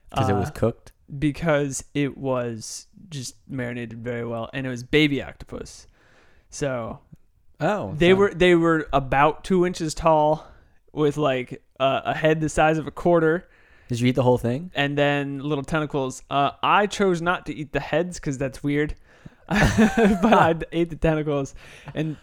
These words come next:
Speaker 2: it was pretty good. I mean, I'm not, I don't love octopus to begin with, but it's pretty good.
Speaker 1: All right, okay.
Speaker 2: And made some, uh, some shrimp,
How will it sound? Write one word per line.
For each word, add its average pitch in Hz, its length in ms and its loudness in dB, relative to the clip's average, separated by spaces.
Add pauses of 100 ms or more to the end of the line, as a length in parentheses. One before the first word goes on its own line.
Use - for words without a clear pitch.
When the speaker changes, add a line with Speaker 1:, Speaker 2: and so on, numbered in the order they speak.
Speaker 2:
it 151 140 0
was 285 120 0
pretty 370 200 2
good. 240 260 4
I 180 60 6
mean, 180 200 -4
I'm 233 240 -4
not, - 120 -2
I 165 100 4
don't 214 200 0
love 165 220 6
octopus 147 500 0
to 127 80 -14
begin 127 320 -6
with, 120 220 -10
but 117 240 -8 (220)
it's 233 100 -8
pretty 143 200 -6
good. 143 260 -4 (500)
Speaker 1:
All 156 100 2
right, 165 220 -2
okay. 180 320 -6
Speaker 2:
And 147 140 -4
made 143 160 -4
some, 135 240 -6
uh, 127 340 -4
some 139 260 -8
shrimp, 151 420 -2